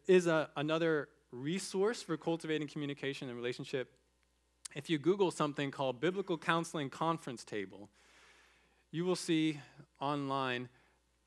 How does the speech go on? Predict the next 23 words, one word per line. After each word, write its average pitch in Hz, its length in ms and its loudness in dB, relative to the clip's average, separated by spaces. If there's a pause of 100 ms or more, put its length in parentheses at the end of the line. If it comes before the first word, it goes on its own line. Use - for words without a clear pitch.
(320)
some 143 540 -2 (1160)
guidelines, 151 600 2
some 139 200 -4
written 160 240 -6
guidelines 120 540 -2
as 143 180 -2
to 151 100 -2
how 170 140 2
you 160 280 -2
can 196 180 -2
have, 131 360 -4
if 147 180 -8
you 147 140 -2
haven't 165 260 0
had 143 280 -2
good 139 160 -4
communication 135 640 -4
in 117 140 -8
your 113 180 -6
relationship 113 580 -6
in 104 80 -12
a 101 60 -8
while, 123 440 -2